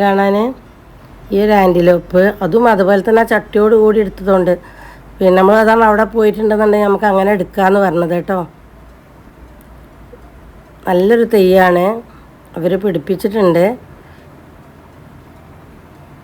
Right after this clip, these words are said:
പിന്നെ ഇത് ഇവിടെ എനിക്ക് വിരിഞ്ഞതാണ് ട്ടോ. ഒരു വെറൈറ്റി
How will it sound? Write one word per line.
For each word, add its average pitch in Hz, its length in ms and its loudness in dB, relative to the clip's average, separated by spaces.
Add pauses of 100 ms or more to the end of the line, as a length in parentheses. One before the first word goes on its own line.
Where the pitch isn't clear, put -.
(1200)
പിന്നെ 185 260 -4
ഇത് 175 100 0 (100)
ഇവിടെ 233 240 2
എനിക്ക് 214 260 -2
വിരിഞ്ഞതാണ് 190 560 2
ട്ടോ. 185 80 -2 (100)
ഒരു 180 160 -4
വെറൈറ്റി 185 380 -4